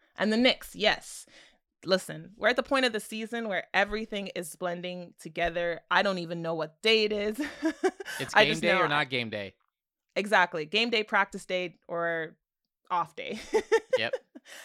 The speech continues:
Speaker 1: And those off days are few and far between. But, uh, I mean, it's been, it's been great.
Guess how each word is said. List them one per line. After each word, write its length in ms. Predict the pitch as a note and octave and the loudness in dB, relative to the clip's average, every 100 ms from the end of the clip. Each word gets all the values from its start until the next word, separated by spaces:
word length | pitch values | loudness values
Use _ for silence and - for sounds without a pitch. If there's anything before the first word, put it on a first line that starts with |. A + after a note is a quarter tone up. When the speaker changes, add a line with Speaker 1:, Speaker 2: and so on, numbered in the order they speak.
| - - | -10 -6
Speaker 1:
And 160 | G3+ | 0
those 180 | A3 A3 | 0 2
off 240 | - G#3+ - | 2 0 0
days 220 | F#3 F#3+ | -4 -4
are 120 | D#3+ | -8
few 460 | - - G#3 A3+ - | -10 -10 -8 -8 -8
and 140 | G3 A3+ | -8 -8
far 380 | - F#3+ F#3 | -2 2 2
between. 640 | F#3+ F#3 - F3+ D#3 D#3 F3 _ - - - | 0 -8 -12 -12 -10 -12 -16 _ -20 -20 -4
But, 240 | F#3 F3+ | 2 2
uh, 520 | F3+ E3+ E3 D#3+ D#3 E3 - _ _ _ _ - | 4 2 2 0 -4 -8 -16 _ _ _ _ 0
I 100 | F#3 | 2
mean, 380 | G3+ G3 F#3 - - | 4 2 0 -2 0
it's 200 | G#3+ - | 0 2
been, 400 | B3 B3 B3 G#3 | 4 4 2 0
it's 160 | G#3+ - | -6 -2
been 220 | A#3+ A#3+ | 0 0
great. 520 | G3+ G#3 F4+ D#3 - | 2 2 4 2 -2